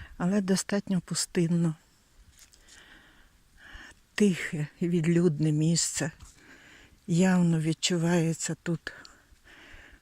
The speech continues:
велика таємниця, велика сила, присутність, присутність того, що є вищим або сердечним,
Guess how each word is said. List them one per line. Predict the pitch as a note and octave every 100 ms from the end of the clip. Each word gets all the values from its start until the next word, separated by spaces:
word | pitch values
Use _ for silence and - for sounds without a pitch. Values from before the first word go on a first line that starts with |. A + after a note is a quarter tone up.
| -
велика | E3 F3 E3+ E3 F#3
таємниця, | - F3+ E3 E3+ D#3 D#3 D3 - D#3+
велика | D3+ D#3+ E3 - F3
сила, | - - E3 E3 D3+ D#3 E3 - - _ _ _ - - - - - - - -
присутність, | - G3+ - F#3+ D#3+ - D3+ - - - - - _ _ _ _ _ _ _ - - - - - _
присутність | - F3+ - F3 E3 E3 D#3 -
того, | - D3+ E3+ F#3+
що | - - E3
є | D3+ D#3+ F3+ - _ _ _ _ - _ - _ _ - - - - _ - - _ _ _ _ _ - - - - - - - - -
вищим | E3 G3 - - D#3 C#3+ C#3 - - -
або | C#3+ D#3 E3 - - _ _ _ - - - _ -
сердечним, | - E3 D#3+ C#3+ D#3 D3 - C3+ D3+